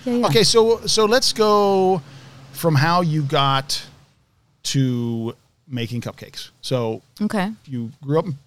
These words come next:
Speaker 2: Upper Saint, the mean streets of Upper Saint Clair.
Speaker 1: Mean streets, Upper Saint Clair,
Speaker 2: Yeah.
Speaker 1: Deerfield Manor.
Speaker 2: Yeah, Deerfield Manor.
Speaker 1: Down and dirty.
Speaker 2: It's tough out there.
Speaker 1: It's tough out there. It's
Speaker 2: Yeah,
Speaker 1: rough.
Speaker 2: it is. It is
Speaker 1: <laughs> It was
Speaker 2: rough.
Speaker 1: rough. <laughs>
Speaker 2: Yeah, the Locateurs and the Benedicts, and
Speaker 1: <laughs> Oh.
Speaker 2: they're all, there's a lot of people out there
Speaker 1: A
Speaker 2: that
Speaker 1: lot
Speaker 2: are
Speaker 1: of fist
Speaker 2: tough.
Speaker 1: fights,
Speaker 2: Yeah, yeah,
Speaker 1: you
Speaker 2: yeah.
Speaker 1: know.
Speaker 2: It's real tough. Um,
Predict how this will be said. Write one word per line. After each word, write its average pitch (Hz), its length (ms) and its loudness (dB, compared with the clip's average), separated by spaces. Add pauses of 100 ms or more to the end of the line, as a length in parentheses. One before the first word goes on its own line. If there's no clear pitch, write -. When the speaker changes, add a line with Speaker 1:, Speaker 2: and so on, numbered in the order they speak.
Speaker 2:
Upper 143 160 -6
Saint, 139 260 -4
the 127 80 -4
mean 165 320 2
streets 160 300 -2
of 139 60 0
Upper 143 140 0
Saint 165 200 -4
Clair. 123 180 -2
Speaker 1:
Mean 196 300 10
streets, 196 360 2
Upper - 160 2
Saint 190 200 4
Clair, 180 180 6
Speaker 2:
Yeah. 170 60 6
Speaker 1:
Deerfield 175 340 2
Manor. 165 340 8
Speaker 2:
Yeah, 139 180 4
Deerfield 135 340 -2
Manor. 127 100 0
Speaker 1:
Down 185 240 6
and 202 80 6
dirty. 170 420 4
Speaker 2:
It's - 140 -4
tough 139 180 0
out 120 140 -6
there. - 160 -14 (100)
Speaker 1:
It's - 140 -18
tough 202 220 2
out 175 140 2
there. 139 120 0
It's 127 80 -8
Speaker 2:
Yeah, 123 80 -4
Speaker 1:
rough. 131 460 -2
Speaker 2:
it 131 200 -6
is. 277 240 -2
It 143 160 0
is 139 120 0
Speaker 1:
<laughs> - 0 -
It 233 40 2
was 190 140 4
Speaker 2:
rough. 156 460 6
Speaker 1:
rough. 247 300 2
<laughs> - 60 -20
Speaker 2:
Yeah, 131 140 -4
the 123 100 -4
Locateurs 135 760 2
and 131 120 0
the 127 120 0
Benedicts, 135 520 0
and 131 140 0
Speaker 1:
<laughs> - 0 -
Oh. 143 40 4
Speaker 2:
they're 151 200 6
all, 151 260 6
there's 143 180 2
a 139 40 0
lot 143 260 4
of 139 60 2
people 123 240 -2
out 117 140 -6
there 113 100 -6
Speaker 1:
A 113 60 -6
Speaker 2:
that - 40 -4
Speaker 1:
lot 208 60 2
Speaker 2:
are 214 60 4
Speaker 1:
of - 60 -2
fist 170 240 2
Speaker 2:
tough. - 80 -6
Speaker 1:
fights, 165 520 2
Speaker 2:
Yeah, 117 260 -6
yeah, 220 100 0
Speaker 1:
you 190 80 2
Speaker 2:
yeah. 190 40 4
Speaker 1:
know. 170 240 4
Speaker 2:
It's 170 140 -4
real 120 100 -4
tough. - 540 -8
Um, 117 340 -4